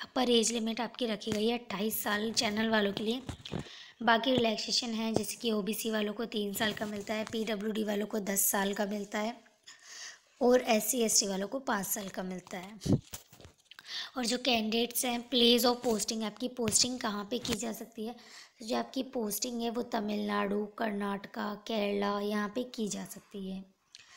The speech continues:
सिलेक्शन किस तरीके से होगा, वॉक इन इंटरव्यू होगा, आपका मेडिकल फिटनेस आपका लग सकता है। सीटीसी per month आपकी तीस हज़ार रुपये सैलरी होगी। डेली अलाउंसेस आपकी साढ़े तीन सौ हैं।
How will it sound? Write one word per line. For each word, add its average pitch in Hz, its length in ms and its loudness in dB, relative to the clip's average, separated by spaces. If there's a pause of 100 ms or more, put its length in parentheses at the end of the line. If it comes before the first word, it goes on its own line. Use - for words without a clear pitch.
(320)
सिलेक्शन 254 500 2
किस 262 200 -6
तरीके 240 220 -4
से 254 120 -6
होगा, 254 200 -4
वॉक 196 220 -2
इन 220 140 -4
इंटरव्यू 214 480 -2
होगा, 214 260 -2
आपका 214 280 -2
मेडिकल 220 440 0
फिटनेस 208 480 -6
आपका 208 240 -10
लग 202 180 -8
सकता 208 320 -10
है। 233 80 -10 (600)
सीटीसी 277 480 -2
per 269 220 0
month 214 300 -4
आपकी 214 260 -6
तीस 208 320 -10
हज़ार 214 220 -8
रुपये 214 220 -6
सैलरी 196 440 -2
होगी। 220 260 0
डेली 220 340 2
अलाउंसेस 214 640 -4
आपकी 214 280 -6
साढ़े 196 300 -4
तीन 202 280 -6
सौ 202 160 -8
हैं। 220 260 -4